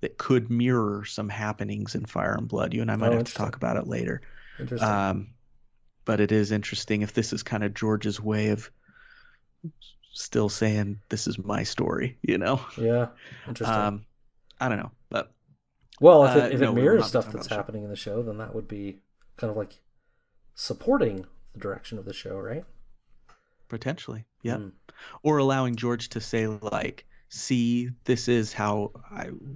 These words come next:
Speaker 1: you know, this was my idea," kinda.
Speaker 2: Mm, oh, I see.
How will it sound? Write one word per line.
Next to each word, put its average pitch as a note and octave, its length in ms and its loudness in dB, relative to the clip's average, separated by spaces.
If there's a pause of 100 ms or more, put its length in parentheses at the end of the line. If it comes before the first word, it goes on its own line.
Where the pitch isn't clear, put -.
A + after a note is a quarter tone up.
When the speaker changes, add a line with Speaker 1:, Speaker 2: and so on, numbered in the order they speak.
Speaker 1:
you B2+ 100 -4
know, G#2 120 0
this G#2+ 200 2
was - 160 -2
my - 240 -4
idea," - 440 -6 (180)
kinda. A2+ 260 -2
Speaker 2:
Mm, G2+ 240 -10
oh, G#2 160 -6
I G2 80 -8
see. - 280 -16